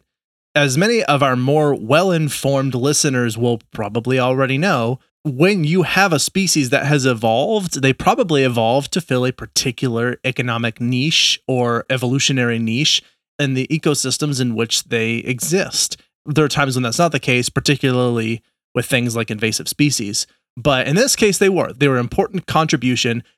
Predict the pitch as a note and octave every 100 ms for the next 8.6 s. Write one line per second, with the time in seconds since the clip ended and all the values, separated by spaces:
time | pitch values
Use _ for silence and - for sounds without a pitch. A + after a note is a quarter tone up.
0 | - F3+ F#3 C#3 - A2+ - A2 A#2+ A#2
1 | A2+ _ _ C#3 C3+ B2 C3 D3 C3+ B2+
2 | C3+ C#3 C3+ A2+ A#2+ A2 G#2+ - - A#3
3 | G#3+ C#3+ C3 - _ _ C#3 - E3 F#3
4 | F3 D3+ A#2 B2+ A#2+ A#2+ A#2+ - _ _
5 | - - C#3 - E3 F3+ D#3+ C#3 - D3+
6 | D3+ C3+ A#2+ C3 A#2+ - C3 A#2+ B2 B2+
7 | C3 A#2+ A2 - G#3+ C3 G#2+ A2+ - _
8 | _ _ C3+ B2+ B2+